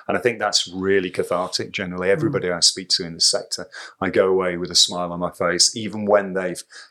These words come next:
Speaker 1: had challenges and problems, they've found solutions to those issues that they've been
Speaker 2: Mm.
Speaker 1: presented. Um, so I think that network is significant. And the use of post-nominals, being proud of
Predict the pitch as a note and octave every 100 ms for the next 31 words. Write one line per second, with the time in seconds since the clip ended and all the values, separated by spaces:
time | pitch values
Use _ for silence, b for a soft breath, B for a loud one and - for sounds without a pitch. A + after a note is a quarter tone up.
0 | B F#2 - G#2+ F#2 F#2 E2+ F2+ E2 F#2
1 | F2 F2 E2+ F#2 F2 - - G#2 F#2 F#2
2 | F#2 F2 - B B B B B - -
3 | F#2 F#2 - - D#2+ D#2+ - - - _
4 | - - E2+ E2 D#2 - - F2+ - E2+
5 | D#2 - D#2 E2 - E2 D3+ C#3+ B2 -
6 | D2+ - _ B B B G2+ F#2 - -
7 | A2+ - C3+ A2 F#2+ G2 G2+ F#2+ F#2+ E2+
8 | - - F#2 F#2 F2+ E2 A2 D3 B2+ G#2
9 | F#2+ F#2+ - F2 - F2 F2 F2+ F2 G#2+
10 | F#2+ - - F2 F2+ F2+ F2 E2+